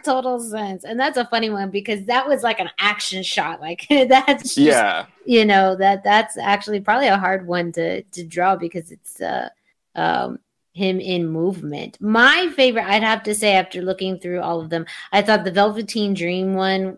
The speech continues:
Speaker 1: uh,
Speaker 2: I love
Speaker 1: was
Speaker 2: Dream.
Speaker 1: really w-, well done. But my favorite, and I keep always going back to it, is, is the Bray Wyatt picture. Um, that mix of the Fiend with, um, the, uh, font, um, from the Firefly Funhouse that says, "Let me in." And I just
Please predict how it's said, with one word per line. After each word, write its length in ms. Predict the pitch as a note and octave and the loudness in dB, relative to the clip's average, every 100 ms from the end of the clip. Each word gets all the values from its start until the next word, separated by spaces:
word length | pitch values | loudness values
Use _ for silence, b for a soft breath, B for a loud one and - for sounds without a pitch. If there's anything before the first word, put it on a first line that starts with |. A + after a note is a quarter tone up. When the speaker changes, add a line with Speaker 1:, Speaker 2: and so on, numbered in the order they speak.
| - | -4
Speaker 1:
uh, 20 | |
Speaker 2:
I 280 | F3+ E3+ D#3+ | 0 2 0
love 280 | D#3+ - E3+ | -2 -6 0
Speaker 1:
was 160 | F3+ | 0
Speaker 2:
Dream. 280 | F3 E3+ - F#3 | 0 -4 -10 -6
Speaker 1:
really 360 | F#3 F3+ F3+ | -2 0 -2
w-, 160 | E3+ - _ | -4 -10 _
well 340 | F#3 F3+ F3+ F3 | -8 -2 -2 0
done. 340 | F3+ F3 F3+ B B B B | 0 2 0 B B B B
But 80 | A3 | -6
my 180 | A3+ G#3+ | -4 -4
favorite, 520 | - B3+ C#4+ A3 F#3 | 0 0 2 0 0
and 120 | F#3+ | 0
I 80 | F#3 | -2
keep 280 | F3+ B3+ - | -4 -8 -8
always 240 | - C4+ - | -6 -4 -2
going 180 | A3+ | -2
back 260 | F#3 F#3 C4 | -2 -2 -4
to 140 | F#3+ | -6
it, 120 | D#3+ D#3+ | -10 -6
is, 280 | F3 - - | -8 -8 -14
is 180 | G3+ F3+ | -12 -10
the 100 | F3 | -10
Bray 340 | - F3+ C#4 | -10 -4 0
Wyatt 440 | C#4 E3+ G#3+ G3+ - | 0 2 2 0 -2
picture. 500 | E3 - - - - B B B | -10 -12 -16 -16 -18 B B B
Um, 520 | - F3+ E3+ E3 D#3+ | 0 2 2 2 -2
that 200 | D#3+ E3 | -4 -4
mix 300 | F#3+ G#3 A#3 | 0 -2 -2
of 140 | A#3 F#3 | -6 -8
the 100 | F3 | -8
Fiend 580 | - G#3+ A3 G3 F3+ E3 | -4 -2 0 0 -2 -4
with, 380 | E3+ E3+ E3+ | 0 0 0
um, 420 | E3 D3+ D3 D3 - - | -4 -4 -4 -8 -18 -12
the, 760 | E3+ E3+ D#3+ D#3 D3 A#2+ - _ _ - | -4 -2 -2 -6 -8 -10 -14 _ _ -6
uh, 160 | E3 D#3+ | -4 -4
font, 560 | - A3+ G#3+ E3 - - B B B | 0 2 4 0 -6 -14 B B B
um, 400 | F3+ D#3+ D#3+ D#3+ | 0 0 0 -4
from 360 | - E3+ E3+ E3 | -6 -4 -4 -4
the 80 | |
Firefly 460 | E3 E3+ E3+ E3+ E3 | -2 0 0 0 -4
Funhouse 380 | D#3+ F3 F3+ D#3+ | -4 -6 -6 -8
that 120 | D3+ | -10
says, 200 | - D3+ | -14 -8
"Let 220 | D3+ D#3+ | -4 -4
me 240 | E3 D3+ D3 | -4 -10 -8
in." 360 | D#3+ D#3 D3 D3 | -6 -6 -6 -10
And 200 | D#3+ D#3+ | -8 -6
I 140 | E3 | -6
just 400 | E3 F3+ F3 - | -4 -4 -4 -6